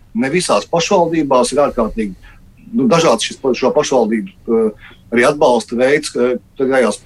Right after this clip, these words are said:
kur, kur tas tiek nodrošināts, bet, ā, nu, tieši arī tāpēc man liekas, ka Dod pieci ir ļoti labs, ā, nu, tāds, tā, tā, tā akcija, kur mēs, ā, va-, tiešām vāksim naudiņu, lai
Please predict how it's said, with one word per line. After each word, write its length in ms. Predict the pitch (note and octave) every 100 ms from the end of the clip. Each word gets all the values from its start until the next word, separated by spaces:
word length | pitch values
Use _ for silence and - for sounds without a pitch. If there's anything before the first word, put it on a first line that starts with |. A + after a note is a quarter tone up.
| -
kur, 140 | B2+ A#2
kur 120 | A2+
tas 140 | A#2
tiek 140 | A2+ A2
nodrošināts, 680 | B2+ C3+ A2+ G#2 - G#2 F#2
bet, 180 | A2 -
ā, 220 | A#2 A2 - - -
nu, 100 | A#2
tieši 300 | E3 D3 -
arī 120 | B2+ G#2+
tāpēc 320 | A#2 A#2 -
man 160 | A#2 B2
liekas, 200 | G#2+ G2+
ka 100 | G#2
Dod 220 | C3+ G#2
pieci 360 | C#3 B2 - A3 - - - - A2
ir 160 | A2
ļoti 280 | A#2 B2+ A2+
labs, 320 | C3+ C#3+ - -
ā, 180 | A#2+ A2+ - -
nu, 140 | A2+ B2+
tāds, 300 | - F#2+ - -
tā, 140 | G#2 F2+
tā, 140 | G2
tā 160 | - A2+
akcija, 320 | D3 - A#2+ -
kur 140 | A2
mēs, 260 | A2+ A#2 - A#2
ā, 80 | G#2+ G#2
va-, 140 | G2+ A#2+
tiešām 320 | D#3 C3 F#2+
vāksim 340 | B2 A2 - G2
naudiņu, 440 | C3 C#3 B2 A2+
lai 120 | A2+